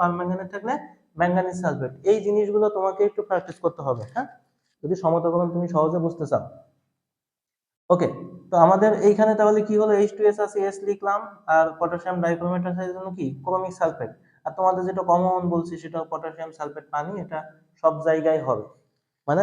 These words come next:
চারটা উৎপাদের দুইটা তোমাদের মুখস্থই, আর দুইটা তোমাকে একটু বুঝে লিখতে হবে এবং সেটাও তোমার মনে রাখতে হবে। ওকে, <clears throat> এখন আমরা এবার আসি, ওই যে এটা তাহলে জারক পদার্থ আমি আগে লিখে দিয়েছিলাম, এটা হচ্ছে বিজারক,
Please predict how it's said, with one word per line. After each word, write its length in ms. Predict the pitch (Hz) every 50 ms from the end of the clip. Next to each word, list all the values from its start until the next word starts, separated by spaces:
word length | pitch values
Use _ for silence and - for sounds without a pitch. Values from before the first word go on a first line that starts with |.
| 190 - -
চারটা 260 | 156 147 151 151 175 170
উৎপাদের 300 | 170 170 - 175 170 180 175 170
দুইটা 200 | 175 170 175 180 180
তোমাদের 260 | 180 180 185 180 185 180 170
মুখস্থই, 480 | 156 151 156 175 180 - - - 107 113 - - - _ _ _ _ - -
আর 80 | 156 151 156
দুইটা 200 | 170 170 170 180 175
তোমাকে 200 | 175 175 170 165 170
একটু 120 | - - 165 156
বুঝে 200 | 151 156 147 170 175 165
লিখতে 220 | 160 160 - - 170 170
হবে 140 | 175 190 233 226
এবং 120 | 190 185 180 180
সেটাও 240 | 180 170 170 175 170 170
তোমার 180 | 170 165 165 160 156
মনে 140 | 151 151 151 147
রাখতে 180 | 147 147 147 143 135
হবে। 140 | 135 135 135 - - - - - - - -
ওকে, 160 | 160 170 156 110 - - - - _ _ _ _ - -
<clears throat> 1000 | - 220 220 214 185 - - - - - _ _ _ _ _ _ _ _ - -
এখন 220 | 160 - 240 196 156 180 196 180 - - _ _ _ _ _ - -
আমরা 200 | 170 190 196 208 208 202
এবার 140 | 196 208 202 185 185
আসি, 200 | 185 185 214 226 220 220 214 - -
ওই 80 | 180 180
যে 80 | 196 196 202 196 - - _ _ - - 175
এটা 120 | 165 190 185
তাহলে 240 | 190 185 180 190 185
জারক 280 | 175 175 165 170 175 175 -
পদার্থ 280 | 185 175 180 180 185 185 196 185
আমি 120 | 180 185 180 170
আগে 140 | 170 170 175 180 175
লিখে 180 | 180 175 - 175
দিয়েছিলাম, 360 | 180 180 180 180 180 180 190 202 - - _ _ _ _ _ _ _ -
এটা 160 | 156 156 175 175
হচ্ছে 180 | 170 170 - 165 160
বিজারক, 380 | 165 160 165 165 165 175 185